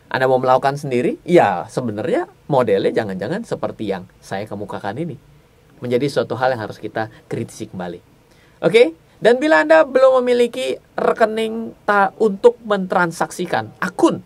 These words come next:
untuk mentransaksikan transaksi forex dan derivatif seperti komoditi ini, Anda bisa membuka di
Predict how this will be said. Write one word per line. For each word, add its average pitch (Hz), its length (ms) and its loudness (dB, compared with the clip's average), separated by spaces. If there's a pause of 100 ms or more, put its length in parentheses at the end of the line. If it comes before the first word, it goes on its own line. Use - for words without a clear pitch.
(120)
untuk 180 480 0
mentransaksikan 151 960 -4 (240)
transaksi 156 640 0 (240)
forex - 480 -4 (240)
dan 120 160 0
derivatif 117 640 -4
seperti - 400 -6
komoditi 113 640 -4
ini, 95 160 -6 (400)
Anda 202 240 -2
bisa 180 240 0
membuka 135 480 -4
di 127 400 -8